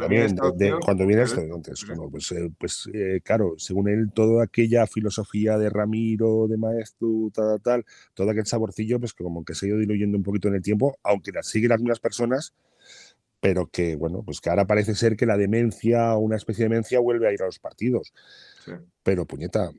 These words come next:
Speaker 1: quieren volver otra vez a los grandes tiempos de Estudiantes. Igual que Valladolid, Estudiantes es un, es un equipo que ha de estar en A C B.
Speaker 2: Exacto.
Speaker 1: Lo que pasa es que el deporte cambia muchísimo.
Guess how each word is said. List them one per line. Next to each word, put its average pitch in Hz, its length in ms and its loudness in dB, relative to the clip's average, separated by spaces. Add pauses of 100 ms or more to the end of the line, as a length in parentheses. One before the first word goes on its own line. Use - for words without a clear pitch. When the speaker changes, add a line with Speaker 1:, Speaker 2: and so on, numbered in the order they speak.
(300)
Speaker 1:
quieren 98 240 2
volver 110 280 4
otra 113 160 0
vez 113 180 2
a 131 60 -4
los 117 120 -2
grandes 107 260 -4
tiempos 123 220 -4
de 131 40 -6
Estudiantes. 90 580 -8
Igual 95 420 0
que 131 120 2
Valladolid, 127 480 2
Estudiantes 107 400 -4
es 127 80 -6
un, 117 200 -4 (120)
es 90 160 -12
un 139 100 -2
equipo 135 320 -6
que 165 80 -6
ha 147 40 -2
de 107 60 -2
estar 85 200 -12
en 76 60 -18
A 73 40 -20
C - 120 -20
B. - 80 -18
Speaker 2:
Exacto. 120 160 -2
Speaker 1:
Lo 107 100 -4
que - 80 -12
pasa 110 220 -2
es - 20 0
que 165 80 4
el 143 80 4
deporte 117 360 -2
cambia 156 200 -4
muchísimo. 90 580 -8